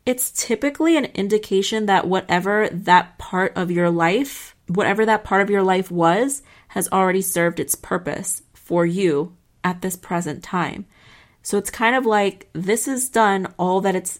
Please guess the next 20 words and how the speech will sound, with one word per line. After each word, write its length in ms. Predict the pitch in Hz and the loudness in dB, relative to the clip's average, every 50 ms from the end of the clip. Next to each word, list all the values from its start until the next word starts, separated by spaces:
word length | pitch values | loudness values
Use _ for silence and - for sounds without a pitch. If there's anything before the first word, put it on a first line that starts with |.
| _ | _
meant 400 | - 165 165 170 180 185 180 - - | -4 -2 0 0 0 0 -2 -4 -6
to 100 | - 208 | -6 -4
do 240 | 190 202 202 202 202 | -2 0 -2 -2 -2
for 160 | - - 202 | -2 -2 0
you 280 | 190 190 196 - - - - | 2 2 2 2 2 0 0
at 200 | 180 175 175 - | 0 0 0 -2
this 200 | 208 196 - - | -4 -4 -4 -6
point. 420 | - - - 196 202 220 202 - | -8 -6 -4 -2 -2 -2 -4 -6
It's 200 | - 175 175 - | -10 -10 -10 -8
time 320 | - - 202 180 175 180 175 | -10 -6 -2 -2 -2 -2 -2
to 280 | 175 - - 170 170 | -6 -6 -2 -2 -2
move 280 | 170 175 170 170 165 - | 0 0 -2 -2 -2 -2
on 240 | - 160 160 160 165 170 | -4 -4 -2 -2 -4 -4
to 440 | - - 165 160 160 156 170 - - _ _ _ _ _ _ _ | -4 -2 -2 -2 0 -2 -4 -8 -12 _ _ _ _ _ _ _
the 180 | - - 175 165 | -12 -6 -4 -4
next 300 | 156 135 - - - - | -4 -4 -8 -10 -10 -10
step, 400 | - - - 123 - - _ - - - _ _ _ | -8 -6 -6 -8 -8 -10 _ -20 -20 -20 _ _ _
the 220 | _ 175 175 196 190 | _ 0 0 2 2
next 360 | 185 180 170 175 - - - | 2 -2 -4 -6 -10 -12 -12
chapter. 540 | - - 156 143 - - - 139 135 196 | -6 -4 -4 -4 -4 -6 -8 -6 -6 -8